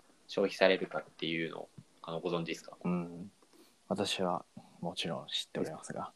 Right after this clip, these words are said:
Speaker 1: なるほど。
Speaker 2: <laughs> さすがに。
Speaker 1: やっぱ。
Speaker 2: 説明してください。教えてください。
Speaker 1: 最初はね、糖質が使われるんですよね、主に。
Speaker 2: あ、そうね。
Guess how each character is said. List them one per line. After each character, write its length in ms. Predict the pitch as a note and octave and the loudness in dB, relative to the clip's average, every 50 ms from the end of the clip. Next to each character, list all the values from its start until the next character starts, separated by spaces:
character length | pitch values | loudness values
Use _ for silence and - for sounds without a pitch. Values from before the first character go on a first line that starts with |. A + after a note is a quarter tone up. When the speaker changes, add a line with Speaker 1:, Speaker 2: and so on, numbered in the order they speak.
| - - | -10 -8
Speaker 1:
な 60 | - | -4
る 60 | - | 2
ほ 60 | - | 4
ど。 40 | - | 4
Speaker 2:
<laughs> 600 | - - - - - - - - - - - - - - | 4 4 2 -2 -4 -4 -6 -6 -8 -10 -8 -8 -8 -6
さ 100 | - - | -2 -2
す 160 | - - E2+ | 0 0 0
が 100 | E2+ E2 | -2 -4
に。 120 | D#2 D2+ - - - - - - | -6 -8 -8 -8 -14 -16 -2 0
Speaker 1:
や 100 | G2 G2 | 2 2
っ 40 | - | 4
ぱ。 200 | - F2 - - - - | 4 4 2 2 -4 -10
Speaker 2:
説 260 | - - - F#2+ - E2+ | -4 -2 0 0 2 2
明 80 | F2 | 2
し 80 | F2 - | 2 2
て 80 | F#2+ | 2
く 40 | E2 | 2
だ 60 | F2+ | 2
さ 220 | F2+ - F2+ D#2+ D#2 | 2 2 2 2 0
い。 60 | - - _ _ | -2 -4 _ _
教 260 | - - - - - - - | -16 -16 -10 -6 -2 -2 0
え 40 | - | 0
て 80 | - F#2+ | 0 -2
く 60 | G2 | -2
だ 100 | - - | -4 -6
さ 220 | - - F#2+ F2 | -6 -4 -2 -2
い。 100 | - - - - - | -2 -4 -8 -14 -14
Speaker 1:
最 300 | - - - F3 F3 F3+ | -12 -2 0 2 2 2
初 140 | F3+ - F#3 | 4 6 6
は 120 | F3+ E3+ | 8 8
ね、 200 | E3+ E3+ F3+ F#3 - - - - - - - - - - - - - - - - - - - - | 6 4 2 0 -4 -12 -20 -20 -20 -20 -20 -20 -20 -20 -20 -20 -20 -20 -20 -8 -8 -6 -6 0
糖 180 | - A2+ A2+ A2 | 4 6 6 6
質 300 | G#2+ - - - B2+ - - - - - - - | 4 2 0 0 0 0 -2 -6 -18 -14 -4 2
が 220 | G#2+ A#2+ C#3+ E3+ - - - - - - | 4 4 4 4 0 -8 -20 -20 -20 -16
使 160 | - - - A2 | 4 10 12 12
わ 100 | G#2+ G#2 | 12 12
れ 100 | G#2+ G#2+ | 12 8
る 120 | A2 G#2+ | 8 4
ん 60 | F2+ | 0
で 60 | D#2+ | -4
す 100 | - - | -10 -10
よ 60 | D#2 - | -6 -6
ね、 100 | - - - | -6 -4 -4
主 200 | F2+ F2 E2 D2+ | -4 -4 -2 -2
に。 140 | D2 - - - - - - - - - - - _ - - | -4 -6 -10 -18 -20 -20 -20 -20 -20 -20 -20 -8 _ -4 0
Speaker 2:
あ、 180 | - F2 F2 - | 0 2 2 2
そ 560 | - - - G2+ F#2 F2+ E2+ D#2 D2+ D#2 - - | 0 0 0 0 -2 -2 -2 -2 -4 -6 -6 -6
う 20 | |
ね。 180 | - - - | -6 -6 -8